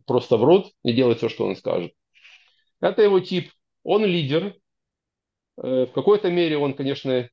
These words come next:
э, и эгоист. М, это я никогда не отрицал, но быть под-, подобного уровня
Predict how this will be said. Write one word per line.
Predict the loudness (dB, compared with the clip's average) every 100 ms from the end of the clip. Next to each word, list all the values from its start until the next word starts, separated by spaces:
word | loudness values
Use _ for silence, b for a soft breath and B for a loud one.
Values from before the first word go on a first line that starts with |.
| _ _ -12
э, | -6 0 2 2 2 0 2
и | 2
эгоист. | 2 0 0 -6 _ _ _ _ _
М, | -12 -4 0
это | 0 0
я |
никогда | -2 -2 -2
не | -2
отрицал, | -6 -8 -2 -2 0
но | -2 -2 -2 -2 -2 -2 -4
быть | -6 -10 -6
под-, | -6 -6 -8
подобного | -4 -2 -2 0 2 0
уровня | 0 -2 -2 -2 -4